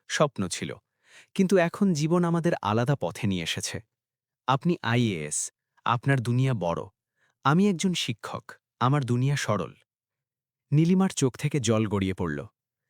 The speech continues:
তাকে মনে হল সাফল্য তাকে উচ্চতা দিয়েছে, কিন্তু উচ্চতা তাকে অনেক কিছু কেড়ে নিয়েছে।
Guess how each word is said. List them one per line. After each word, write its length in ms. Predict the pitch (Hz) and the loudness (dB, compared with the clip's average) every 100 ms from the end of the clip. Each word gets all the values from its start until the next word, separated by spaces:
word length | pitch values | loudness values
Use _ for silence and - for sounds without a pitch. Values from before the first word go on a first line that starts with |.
| _ - | _ -4
তাকে 180 | 135 180 | -2 2
মনে 240 | 147 139 151 | 4 4 2
হল 200 | 143 101 123 - _ | 2 2 0 -6 _
সাফল্য 520 | - - 101 - 196 196 | -8 -4 -4 0 2 2
তাকে 240 | 156 139 147 | 2 -2 0
উচ্চতা 420 | 135 - 151 123 92 | 0 0 0 0 -2
দিয়েছে, 340 | 87 - - - _ _ _ | -2 -4 -6 -12 _ _ _
কিন্তু 200 | 151 151 165 | -2 0 2
উচ্চতা 420 | 160 - 202 - 113 | 0 0 -2 0 -2
তাকে 220 | 131 156 - | -2 -4 -2
অনেক 220 | 120 170 - | 0 0 0
কিছু 200 | - - | -4 -4
কেড়ে 240 | - 107 95 | 0 0 0
নিয়েছে। 340 | 80 78 - | -4 -4 -8